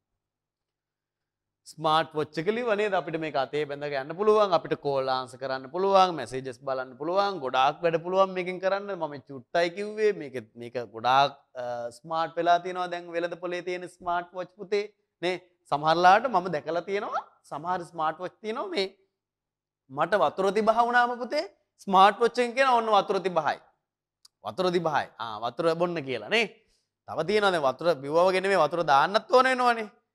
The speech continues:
නේ? ආ ඔන්න එතකොට කියනවා ඔන්න චිච්චි බරක් එනවා කියලා ස්මාර්ට් වොච් එකෙන් කියනවා. හරි? රයිට්. ඒ වගේ වෙනම එකක් මේක. ඒ වගේ අපේ අපි ටයර්ඩ් වුණාම අපිට ඒවා කියනවා. ඉතින් කෝල්, කෝල්ස් එන ඒවා අපිට බලන්න පුළුවන්.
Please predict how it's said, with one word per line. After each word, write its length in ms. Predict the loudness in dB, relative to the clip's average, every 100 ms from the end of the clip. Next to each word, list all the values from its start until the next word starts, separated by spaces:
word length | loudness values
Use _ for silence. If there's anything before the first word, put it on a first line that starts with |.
| _ 0
නේ? 220 | 0 0 _ _
ආ 300 | -6 -2 -2
ඔන්න 160 | -4 -4
එතකොට 300 | -2 0 0
කියනවා 200 | -2 -4
ඔන්න 140 | -4 -8
චිච්චි 300 | -8 -10 2
බරක් 300 | 4 4 0
එනවා 600 | -4 -4 -6 -6 -6 0
කියලා 280 | 4 4
ස්මාර්ට් 400 | 4 0 2 2
වොච් 220 | -2 -4 -4
එකෙන් 240 | -4 -4
කියනවා. 360 | 2 4 4 4
හරි? 180 | 2 0 -8 _ _ -4
රයිට්. 280 | -2 -2
ඒ 100 | -4
වගේ 260 | -4 0 -2 -2 -20 _ _ _
වෙනම 220 | -16 -8 -2
එකක් 260 | 0 0
මේක. 260 | -2 -4 -2 -4 -6
ඒ 140 | -12
වගේ 200 | -10 -6
අපේ 380 | -6 -4 -6 -8 _ _ _
අපි 160 | -16 -2
ටයර්ඩ් 380 | 0 0 -4
වුණාම 340 | -6 -6 -6 -6
අපිට 220 | -10 -10
ඒවා 260 | -10 -6 -4
කියනවා. 640 | -4 -2 0 2 2 0
ඉතින් 260 | -6 -14 -14
කෝල්, 280 | -10 -10 -12 _
කෝල්ස් 320 | -14 -14 -12
එන 100 | -14
ඒවා 200 | -6 -6
අපිට 140 | -6 2
බලන්න 360 | 4 4 -2
පුළුවන්. 420 | -8 -4 -2 -4